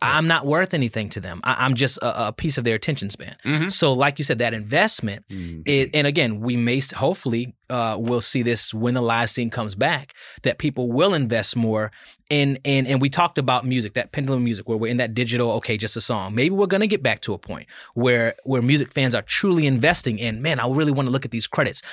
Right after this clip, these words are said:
Speaker 1: I really wanna see, uh, uh, why they wrote that song." I mean, it, it's worth it. It really
Speaker 2: Mm-hmm.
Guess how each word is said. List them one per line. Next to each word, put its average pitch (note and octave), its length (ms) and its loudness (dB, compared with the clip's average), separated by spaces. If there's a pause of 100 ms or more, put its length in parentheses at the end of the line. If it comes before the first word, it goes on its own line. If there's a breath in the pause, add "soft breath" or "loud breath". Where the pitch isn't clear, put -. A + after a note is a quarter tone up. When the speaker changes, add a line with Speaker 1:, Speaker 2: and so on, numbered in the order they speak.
(120)
Speaker 1:
I B2 100 0
really D3+ 300 2
wanna D3 280 2
see, C#3 440 2
uh, B2 320 0
uh, A#2+ 40 -2
why B2 240 2
they C#3 100 2
wrote C3+ 240 2
that A#2 160 0
song." A2 420 0 (540 soft breath)
I E3 60 2
mean, D3+ 260 2
it, D3 120 0 (260)
it's D#3 220 2
worth E3+ 380 4
it. - 180 -2
It D#3+ 120 4
really A3+ 320 4
Speaker 2:
Mm-hmm. C#4 120 2